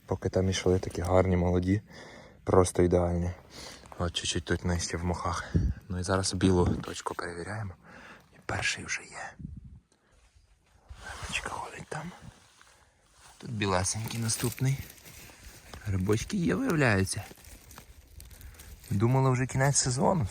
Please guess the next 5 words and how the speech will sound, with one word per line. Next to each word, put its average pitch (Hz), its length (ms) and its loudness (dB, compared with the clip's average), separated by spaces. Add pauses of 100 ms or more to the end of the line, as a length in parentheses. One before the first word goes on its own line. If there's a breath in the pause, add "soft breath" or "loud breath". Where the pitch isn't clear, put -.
слухайте, 92 480 -2 (220)
за 98 140 -2
вікном. 107 440 2 (520 loud breath)
Листопад 113 680 4
місяць 104 400 0